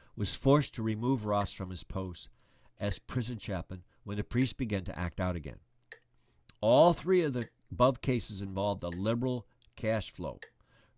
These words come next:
priests spending an inordinate amount of time with teenage boys and tipsy young boys staggering out of the rectory.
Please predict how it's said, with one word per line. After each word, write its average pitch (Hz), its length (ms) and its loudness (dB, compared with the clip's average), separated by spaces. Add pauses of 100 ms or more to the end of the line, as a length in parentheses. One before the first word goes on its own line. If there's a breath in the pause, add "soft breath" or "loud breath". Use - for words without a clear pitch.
priests 160 320 4
spending 139 440 -2
an 92 160 -8
inordinate 120 500 0
amount 117 280 -2
of - 60 -12
time 82 440 -4 (360 soft breath)
with 92 140 -8
teenage 131 400 0
boys 82 460 -8 (340)
and 95 180 -4
tipsy - 440 0
young 110 300 0
boys 87 420 -6
staggering 139 680 2
out 120 120 2
of 113 40 0
the 104 80 -2
rectory. 95 420 -4